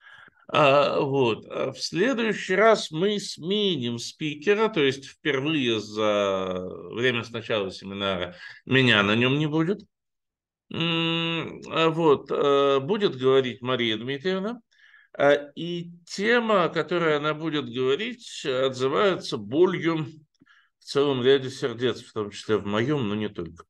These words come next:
А, то есть условная тема — это путь статьи от студенческой курсовой до e-library. А, о той вот с-, нелегкой судьбе студенческого текста, да, когда он из курсовой работы или выдающегося эссе,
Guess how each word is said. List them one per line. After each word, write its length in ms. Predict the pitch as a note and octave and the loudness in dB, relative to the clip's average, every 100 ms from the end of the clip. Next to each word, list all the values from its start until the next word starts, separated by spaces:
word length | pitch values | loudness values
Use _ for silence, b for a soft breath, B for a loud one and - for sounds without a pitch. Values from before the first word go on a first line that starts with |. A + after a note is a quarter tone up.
| B B B B - | B B B B 2
А, 200 | A#2 B2 | 4 6
то 100 | D#3+ | 6
есть 160 | D#3 E3 | 2 2
условная 460 | - C4 A#3 E3+ | 2 4 6 4
тема — 280 | D3 A3 F#3+ | 4 4 4
это 160 | C#3 C3+ | 2 0
путь 300 | - G#3 - | -4 -4 -4
статьи 640 | - F3 F3 - C3 A2 | -4 -4 -4 -6 0 0
от 120 | F#2+ - | 0 -4
студенческой 800 | - A2+ E3+ G3+ E3+ - D#3 | -10 0 2 2 0 -2 -4
курсовой 640 | C3+ C#3 - D3+ E3 A#3 F3+ | -2 -2 0 0 2 2 0
до 260 | G#2 D#3+ E3 | 0 2 2
e-library. 840 | B2+ D3 D3 A2 E2+ F2+ E2+ E2+ E2+ B B B B B | 2 4 4 4 0 -6 -8 -10 -12 B B B B B
А, 260 | - B2 B2+ | 4 6 6
о 480 | B2 B2 D#3+ D#3+ - | 4 2 4 4 2
той 260 | G#3 G#3+ G3+ | 8 10 8
вот 200 | C#3+ C#3 | 4 -4
с-, 340 | - - - - | -10 -12 -14 -4
нелегкой 680 | C#3 G3 F#3+ D3 - A#2 G#2 | 0 8 8 8 2 -6 -6
судьбе 720 | - A#2 G#2 A2+ A2 F#2 - | -6 -6 -2 4 4 2 -4
студенческого 800 | - B2 A#2+ G#2+ - - B2 A#2 | -10 -2 0 0 -4 -8 -6 -6
текста, 500 | - C4 G#3 - B2 | 2 2 2 -4 -4
да, 140 | D3 | -4
когда 300 | - A#2 B2+ | -4 -2 0
он 120 | B2+ A#2+ | 0 0
из 80 | |
курсовой 460 | - G#2+ - C#3+ E3+ | -6 -8 0 2 4
работы 420 | A#2 C3+ G#3+ G#3+ A#2 | 2 2 2 2 -2
или 80 | |
выдающегося 760 | G2+ G#2 A#2+ B2 - G#2+ G#2 B2 | -2 -4 -2 -4 -6 -8 -4 -6
эссе, 440 | A#2+ - A#3 A#3+ | -6 0 4 4